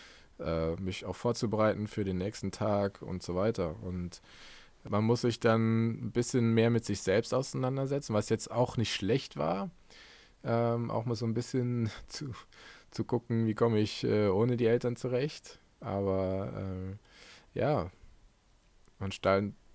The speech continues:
schon so ein bisschen auf den eigenen Füßen und, äh, ich glaub, das war dann auch so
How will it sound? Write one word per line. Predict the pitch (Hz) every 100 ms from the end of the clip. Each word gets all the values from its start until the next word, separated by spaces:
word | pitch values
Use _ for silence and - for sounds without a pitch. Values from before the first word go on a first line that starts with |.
| - -
schon | - 98
so | 98
ein | 95
bisschen | - 104 139 - - 156 151 156
auf | 151 123
den | 139 113
eigenen | 101 110 110
Füßen | - 113 131 139 151 156 165 156
und, | 113 117 117 117 -
äh, | 110 110
ich | 110
glaub, | 120 113
das | 113 110
war | 120
dann | 113 107
auch | 107
so | - 117